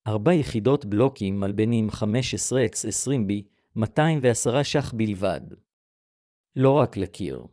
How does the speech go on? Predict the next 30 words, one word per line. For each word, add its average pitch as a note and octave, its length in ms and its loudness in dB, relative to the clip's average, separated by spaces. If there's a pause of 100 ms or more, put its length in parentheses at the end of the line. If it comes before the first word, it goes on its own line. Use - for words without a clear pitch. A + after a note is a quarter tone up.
(1000)
הפוטובלוק A2+ 760 2
אמנם A2+ 400 0
נראים B2 320 0
נהדר A#2+ 360 4
על G#2+ 120 2
הקיר, G2+ 440 -6 (340)
אך E2+ 180 -10
בהחלט A2+ 460 2
ניתן C3 380 0
גם C3+ 220 2
להציב B2 380 0
אותם B2 280 0
על G#2+ 100 0
מדף, G2+ 600 -2 (380)
על G#2+ 120 -4
שולחן B2+ 500 -2
העבודה G#2+ 400 2
שלכם, E2+ 600 -6 (440)
על G#2 140 -2
ארונית A2+ 380 0
הספרים C3 600 -4
או C3 100 0
להעניק A2+ 440 2
אותם C3+ 340 0
כמתנה B2+ 500 -2
מיוחדת B2 580 0
עבור B2+ 280 0
מישהו A#2 420 -2
שאתם A2 400 -2
אוהבים. G2 600 -4